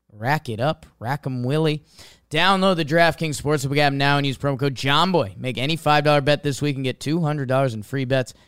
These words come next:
if your team wins. Only at DraftKings Sportsbook with promo code John Boy. Minimum age and eligibility restrictions apply. See show notes for details.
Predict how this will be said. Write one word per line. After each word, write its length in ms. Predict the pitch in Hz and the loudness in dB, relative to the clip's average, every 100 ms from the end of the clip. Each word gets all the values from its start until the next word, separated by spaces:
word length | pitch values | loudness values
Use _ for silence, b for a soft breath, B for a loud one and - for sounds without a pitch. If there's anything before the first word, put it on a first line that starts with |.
| b | b
if 140 | 139 | 0
your 100 | 165 | 0
team 220 | 170 180 | 2 0
wins. 280 | 185 175 113 - | 2 0 -2 -2
Only 200 | 185 170 | 0 2
at 60 | |
DraftKings 400 | 139 147 131 135 | 2 2 0 -6
Sportsbook 440 | - 135 - 131 120 | -6 -6 -4 -8 -8
with 100 | 107 | -8
promo 260 | 135 147 | -6 -4
code 200 | 139 143 | -4 -4
John 240 | 120 151 165 | 0 2 2
Boy. 200 | 131 120 b b b | -2 -4 b b b
Minimum 320 | 170 165 151 | -2 -2 0
age 200 | 165 180 | 2 2
and 120 | 147 143 | 2 -2
eligibility 480 | 135 120 156 143 | -2 0 2 2
restrictions 420 | 120 - 113 113 107 | -2 -6 -10 -10 -10
apply. 240 | 110 110 | -8 -8
See 460 | 104 - 139 131 - | -8 -8 -6 -6 -10
show 260 | - 120 | -14 -10
notes 380 | 117 123 104 - - | -8 -10 -12 -18 -18
for 180 | - 101 | -16 -12
details. 800 | 110 104 139 113 101 - - | -12 -8 -8 -8 -10 -18 -20